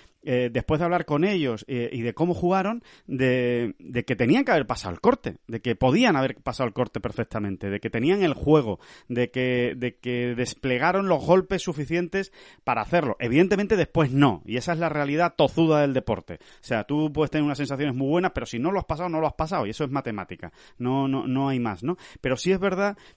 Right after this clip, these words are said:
que, por ejemplo, pues, eh, Campillo, eh, Campillo dice que de tee a green ha jugado al golf, eh, de una manera espectacular. O sea,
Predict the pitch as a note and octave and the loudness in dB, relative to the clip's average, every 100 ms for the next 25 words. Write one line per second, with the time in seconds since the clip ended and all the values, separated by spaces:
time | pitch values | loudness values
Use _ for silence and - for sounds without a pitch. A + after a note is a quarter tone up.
0 | - C3+ B2 A#2 A2+ C#3+ E3 D3 B2+ - | -2 2 2 2 -2 -2 -2 -2 -6 -6
1 | A#2 A2 G#2 G#2 E3 D#3+ G2+ E2 - _ | -8 -6 -8 -4 -2 0 -2 -8 -18 _
2 | A2+ G#2 G2+ F2 G#2 G2+ B2+ D#3 D#3+ E3+ | -8 -6 -6 -6 -8 -6 -4 0 -2 -2
3 | F#3 D#3 G2 - - - - A#2 A2 C#3 | -4 -4 -6 -8 -14 -16 -8 -6 -4 0
4 | D#3 D#3 D#3+ F#3 G#3 - A2+ D3+ D#3 D3+ | 2 2 2 0 0 -4 0 2 4 4
5 | D3 D#3 F#3+ A3 - - A#2 A2 A#2 C#3+ | 2 2 2 0 -6 -6 -4 -2 -2 -2
6 | C#3+ D#3 G3 - C3 - - - - G#2 | 0 0 -2 -4 -10 -8 -10 -10 -8 -8
7 | G2 C3 G#3+ - - A#2 G#2 | 0 2 2 0 -4 -2 -2